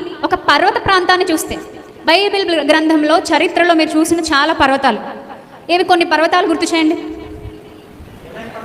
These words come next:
వెరీ గుడ్. సీనాయి పర్వతం అంటే మీకు ఏం గుర్తొస్తుంది? ఎస్, సియోను.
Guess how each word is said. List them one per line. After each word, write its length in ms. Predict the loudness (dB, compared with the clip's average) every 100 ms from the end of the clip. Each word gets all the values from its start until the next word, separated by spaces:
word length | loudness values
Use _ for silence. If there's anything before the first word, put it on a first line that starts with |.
| -14 -16 -2
వెరీ 180 | 0 2
గుడ్. 320 | 0 -4 -6
సీనాయి 300 | -4 0 2
పర్వతం 220 | 2 0
అంటే 140 | 0 0
మీకు 160 | -2
ఏం 140 | 0 -2
గుర్తొస్తుంది? 460 | -2 -4 -4 -6 -8 -16 -20 -20 -18 -16 -16 -18 -18 -18 -18 -16 -14 -14 -14 -14 -14 -14 -14 -14 -16 -16 -18 -18 -18 -18 -18 -4
ఎస్, 240 | -2 -2 -6 -14 -16 -18 -18 -20 -20 -10
సియోను. 440 | 0 2 4 0